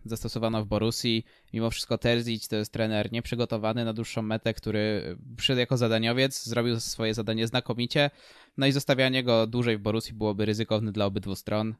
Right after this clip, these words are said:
E, teraz niech się jeszcze przyucza, jeszcze rozwija i będzie Borussia miała znakomitego trenera związanego z Dortmundem po Rose. No a zobaczymy, ile, e, Marco Rose w, e, w, w Borussii,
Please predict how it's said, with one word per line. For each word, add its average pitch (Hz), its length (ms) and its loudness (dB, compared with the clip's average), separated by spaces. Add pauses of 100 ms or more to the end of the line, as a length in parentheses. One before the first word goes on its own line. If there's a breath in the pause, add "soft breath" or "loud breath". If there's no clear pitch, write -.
E, 98 320 -6
teraz 107 340 0
niech 101 140 -6
się - 120 -6
jeszcze 101 220 -6
przyucza, 135 400 0
jeszcze 107 240 -4
rozwija 104 400 0
i 107 60 0
będzie 98 280 -4
Borussia 98 340 -4
miała 101 180 -2
znakomitego 110 600 -4
trenera 117 400 2
związanego 131 560 2
z 104 300 0 (400 loud breath)
Dortmundem 113 720 4
po 107 460 2
Rose. 123 440 2 (380 soft breath)
No 202 80 0
a 196 60 4
zobaczymy, 143 460 4
ile, 117 300 6 (200)
e, 107 140 0
Marco 113 320 0
Rose 110 280 0
w, - 180 -12
e, 104 40 -2 (800)
w, - 260 -16
w 104 60 -12
Borussii, 107 540 -2